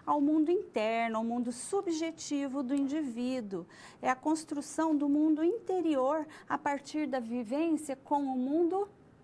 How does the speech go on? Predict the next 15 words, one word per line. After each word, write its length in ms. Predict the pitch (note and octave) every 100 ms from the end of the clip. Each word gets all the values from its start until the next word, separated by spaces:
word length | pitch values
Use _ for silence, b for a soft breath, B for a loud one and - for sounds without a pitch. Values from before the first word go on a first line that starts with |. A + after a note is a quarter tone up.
| - -
exterior. 1040 | - E4 D#4+ - D#4+ D#4 E4+ E4+ B3+ A#3 A3+ B B B -
Então, 320 | - F4+ F4 -
é, 320 | C4+ C4 C4
na 220 | C#4 G4
concepção 680 | - F#4+ D4 C#4+ - A#3+ A#3 B B -
psicanalítica, 960 | - A#3 A#3 G#3 F#3+ G#3+ C#4+ D4+ D4 A3
por 160 | G#3+
exemplo, 480 | G3+ G3 C4 D4 C#4
a 40 |
família, 580 | A3 A#3+ G#3+ A3 D4+ E4
ela 140 | C4 B3
é 40 |
responsável 1040 | A3 D4+ D#4 D4+ A#3+ - A3 A3 D4+ C#4 B3
pela 240 | B3+ A#3+
formação 760 | A#3+ C4+ B3+ A3+ - C#4 D4+